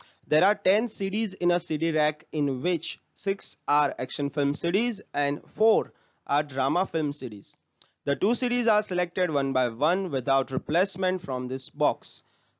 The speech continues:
The word here is to be highlighted is the without replacement.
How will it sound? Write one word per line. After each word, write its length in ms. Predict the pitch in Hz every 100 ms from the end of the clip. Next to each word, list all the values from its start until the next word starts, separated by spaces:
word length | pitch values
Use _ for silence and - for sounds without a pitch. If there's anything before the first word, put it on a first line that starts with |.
| _ 131
The 80 |
word 260 | 123 180 208
here 300 | 190 185 185
is 180 | 165 151
to 80 | 156
be 80 | 151
highlighted 460 | 139 151 147 147
is 220 | 139 131
the 160 | 120 117 113 139
without 680 | 131 127 175 185 190 190 - 135
replacement. 800 | 139 - 139 120 - 123 143 156